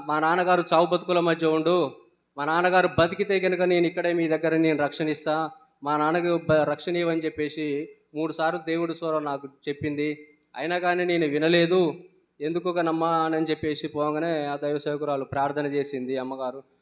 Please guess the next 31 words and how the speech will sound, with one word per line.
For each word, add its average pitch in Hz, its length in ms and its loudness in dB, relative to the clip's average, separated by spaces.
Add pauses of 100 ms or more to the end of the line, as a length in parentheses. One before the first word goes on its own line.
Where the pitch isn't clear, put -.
(200)
ప్రార్థన 160 380 0
చేయగానే 156 360 0
ఆ 147 80 0
ప్రార్థనను 156 600 -2
పట్టుకొని 151 600 -6
ఆ 147 80 -6
బండి 156 280 -4
ఎక్కి 160 200 -2
నేను 160 360 0 (440)
ఆ 143 100 0
పదిహేను 156 360 0
కిలోమీటర్లు 165 520 -2
ఇది 185 160 2
మా 170 140 0
నాన్న 170 540 2 (200)
మా 156 180 0
ఇంటి 170 160 0
దగ్గర 180 300 -2
నుంచి 180 240 -2
ఇరవై 170 160 0
కిలోమీటర్లు 170 520 -4
కోదాడ 156 400 0
తీసుకొస్తుర్రు. 151 720 -4 (560)
నేను 156 180 0
అనుకుంటున్న 180 480 0
మనసులో, 165 600 0 (260)
ఒక 151 140 -6
శతాధిపతి 190 720 2
తన 180 200 0
కుమారుడికి 180 540 0
బాగలేకపోతే 170 1080 0